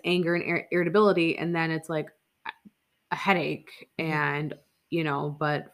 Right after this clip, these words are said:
Speaker 1: for me, it's, it could be something else, you know?
Speaker 2: Yeah.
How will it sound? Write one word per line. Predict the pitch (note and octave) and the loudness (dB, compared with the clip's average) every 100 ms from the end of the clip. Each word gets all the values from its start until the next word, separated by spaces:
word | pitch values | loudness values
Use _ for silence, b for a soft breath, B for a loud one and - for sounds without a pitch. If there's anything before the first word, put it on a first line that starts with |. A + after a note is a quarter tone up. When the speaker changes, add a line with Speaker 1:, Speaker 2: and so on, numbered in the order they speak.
| - | -4
Speaker 1:
for | E3 D#3+ D#3 D3 - | -2 2 2 0 0
me, | F3 F3+ D#3 | 0 0 0
it's, | - - - - | -2 -6 -18 -10
it | - D#3+ | -4 -2
could | F3 | -2
be | D#3 | -2
something | D#3 D#3+ F3 G3 | 0 0 4 4
else, | D#3+ D3 D3 | 4 0 -4
you | D#3+ | 0
know? | D3 | 2
Speaker 2:
Yeah. | C#3+ F3 | 2 0